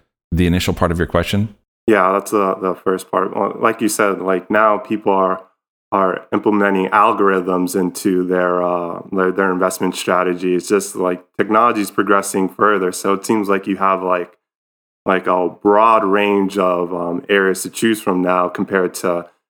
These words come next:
Speaker 2: how it used to be, where it's just combing through it all. Yeah.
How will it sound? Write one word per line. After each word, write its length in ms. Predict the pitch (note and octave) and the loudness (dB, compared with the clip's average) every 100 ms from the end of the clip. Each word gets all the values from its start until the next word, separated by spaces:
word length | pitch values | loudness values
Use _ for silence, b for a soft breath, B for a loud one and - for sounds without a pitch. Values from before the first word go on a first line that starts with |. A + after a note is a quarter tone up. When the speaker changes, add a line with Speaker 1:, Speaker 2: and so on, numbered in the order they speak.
| - | -2
Speaker 2:
how 160 | G2+ F#2 | 0 0
it 80 | |
used 300 | F#2 F#2 - | 0 -2 -4
to 80 | - | -6
be, 360 | F2 G2+ G2+ F#2 | 0 2 2 2
where 480 | F2+ F2+ F2 F2+ - _ _ _ | 2 0 0 -4 -8 _ _ _
it's 200 | G#2 F#2 | -4 0
just 300 | G2+ F#2 - | 0 0 -4
combing 340 | - G2+ G2 - | -2 0 0 0
through 200 | F#2 F2+ | 0 2
it 60 | |
all. 320 | F2+ F#2 F2 - | 2 0 -2 -6
Yeah. 300 | F#2 F2+ | -4 -4